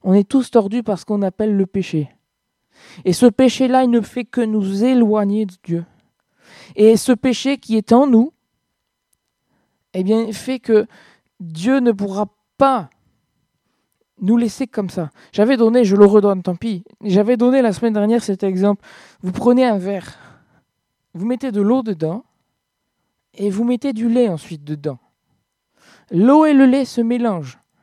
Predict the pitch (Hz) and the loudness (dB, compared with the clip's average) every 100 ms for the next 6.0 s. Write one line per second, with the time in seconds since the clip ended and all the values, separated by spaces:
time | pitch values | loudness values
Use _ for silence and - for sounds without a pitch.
0 | _ _ _ _ _ _ _ _ _ _ | _ _ _ _ _ _ _ _ _ _
1 | _ _ _ _ _ _ 202 - 269 262 | _ _ _ _ _ _ -10 -4 2 4
2 | 262 269 233 226 294 269 208 208 208 202 | 6 6 6 4 2 0 2 0 -2 -4
3 | 269 - _ _ _ 180 196 190 202 214 | -6 -8 _ _ _ -2 0 0 0 0
4 | 233 214 185 208 190 160 147 - _ _ | 2 2 2 0 0 -2 -6 -12 _ _
5 | _ _ _ - 196 226 185 - 160 - | _ _ _ -8 -6 -4 -6 -8 -12 -14